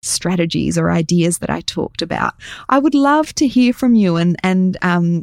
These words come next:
come on over to Instagram at natural super kids and let me know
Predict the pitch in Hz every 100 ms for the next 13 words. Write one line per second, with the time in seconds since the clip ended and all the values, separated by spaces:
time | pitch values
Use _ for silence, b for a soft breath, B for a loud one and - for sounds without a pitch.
0 | - - 262 277 247 208 214 208 - 185
1 | 190 190 - 196 165 156 196 294 - 180
2 | 185 - 202 - 180 - - 233 349 320
3 | B B B B 202 202 202 - 220 262
4 | 294 269 330 330 302 294 294 180 175 302